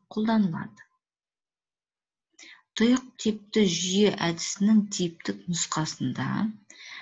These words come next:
мына сурет он бесте бірде қарастырсақ, тасымалданатын затты ампулаға, ну, әдетте, м,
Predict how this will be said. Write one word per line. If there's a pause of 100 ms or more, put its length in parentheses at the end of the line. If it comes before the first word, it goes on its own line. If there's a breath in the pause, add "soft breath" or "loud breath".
(140 loud breath)
мына
сурет
он
бесте
бірде
қарастырсақ, (1120 loud breath)
тасымалданатын
затты (880)
ампулаға, (540 loud breath)
ну,
әдетте, (280)
м,